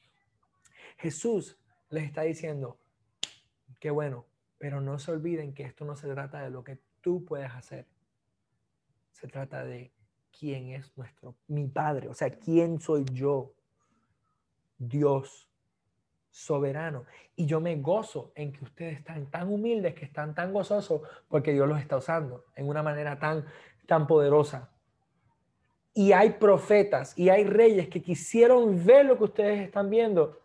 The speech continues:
y no lo pudieron ver. Y hasta escuchar lo que están escuchando.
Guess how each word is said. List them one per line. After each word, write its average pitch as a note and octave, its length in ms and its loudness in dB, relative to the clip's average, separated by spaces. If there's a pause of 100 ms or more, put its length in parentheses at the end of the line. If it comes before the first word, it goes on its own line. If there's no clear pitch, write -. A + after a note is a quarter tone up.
y D3 80 0
no D3 120 0
lo D3+ 120 0
pudieron C3+ 360 -4
ver. B2 200 -12 (840)
Y E3 100 0
hasta D#3 280 -2
escuchar D#3 640 -4
lo E3 100 2
que C#3 80 -6
están C#3+ 220 -10
escuchando. C#3 580 -8